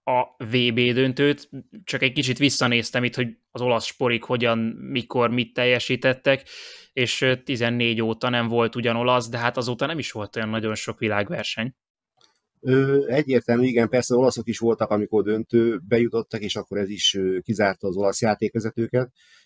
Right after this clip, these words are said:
Speaker 2: Igen, előtte azért tíz évente összejön az olaszoknak egy döntő, mert például kétezer-kettőben Colina volt a világbajnoki döntős, kétezer-tizennégyben Rizzoli, nagyon benne lehet, hogy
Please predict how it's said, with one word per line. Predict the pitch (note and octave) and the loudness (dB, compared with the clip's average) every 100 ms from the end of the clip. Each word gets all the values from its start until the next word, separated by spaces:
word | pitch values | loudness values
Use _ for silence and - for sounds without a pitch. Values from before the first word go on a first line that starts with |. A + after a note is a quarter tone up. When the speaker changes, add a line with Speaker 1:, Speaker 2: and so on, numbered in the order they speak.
| _ | _
Speaker 2:
Igen, | C3 B2+ | 0 4
előtte | C#3+ B2+ - A#2+ A#2 | 4 4 4 4 4
azért | G#2+ A#2+ G#2+ | 4 2 4
tíz | C3+ | 2
évente | A#2+ A2+ A2 A#2 | 4 4 4 4
összejön | A#2+ - G#2+ | 4 4 2
az | G2+ | 2
olaszoknak | G2 G#2 A2+ G2 G2 | 0 0 -2 -4 -2
egy | G2 | 2
döntő, | G#2 G#2+ A2 | 2 2 0
mert | G2+ | 0
például | G#2 G2 | 0 -2
kétezer-kettőben | - A2 F#2+ G#2 A2 G#2 F#2 F#2+ | 0 0 2 -2 -2 -6 -4 -2
Colina | A2 G#2 G2 | 2 0 0
volt | F#2+ F#2 | -2 -2
a | F2+ | -2
világbajnoki | G2+ G#2 G#2 G#2 F#2+ G2+ | 2 2 2 -2 -2 -2
döntős, | G2 F#2+ G2+ F#2 - - _ | -2 -2 0 0 0 -8 _
kétezer-tizennégyben | - A2+ G2 G#2 - A2 G2+ G2 F#2+ F2+ | -2 -2 0 -2 0 0 0 0 0 0
Rizzoli, | F#2+ A#2 G#2+ A2 G#2 - _ _ _ _ _ _ | 0 0 2 2 0 -4 _ _ _ _ _ _
nagyon | _ A2+ B2 A2 | _ 2 4 6
benne | G#2+ G2+ G2+ | 4 2 2
lehet, | G2+ F2+ G2 G2 - | 2 2 0 0 -6
hogy | F#2 | -12